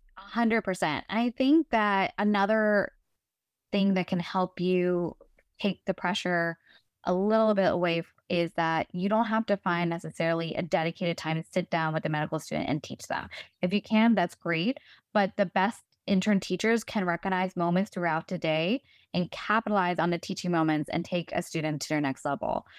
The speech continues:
For example, as Nina mentioned earlier, presentations on round, you can help med students organize their thoughts, share your method for pre-rounding, how you're organizing your list, how you're shifting through the information, what key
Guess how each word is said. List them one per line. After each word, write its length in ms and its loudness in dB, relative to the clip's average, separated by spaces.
For 120 2
example, 640 2
as 200 -2
Nina 200 0
mentioned 360 0
earlier, 340 0
presentations 680 -2
on 140 0
round, 380 -2
you 120 0
can 160 2
help 240 0
med 160 0
students 400 0
organize 460 2
their 100 -2
thoughts, 580 -2
share 400 -2
your 380 -2
method 420 0
for 100 -4
pre-rounding, 720 0
how 120 0
you're 240 0
organizing 640 -2
your 100 -6
list, 400 0
how 280 -2
you're 320 0
shifting 420 0
through 160 0
the 60 0
information, 640 -2
what 200 0
key 380 -6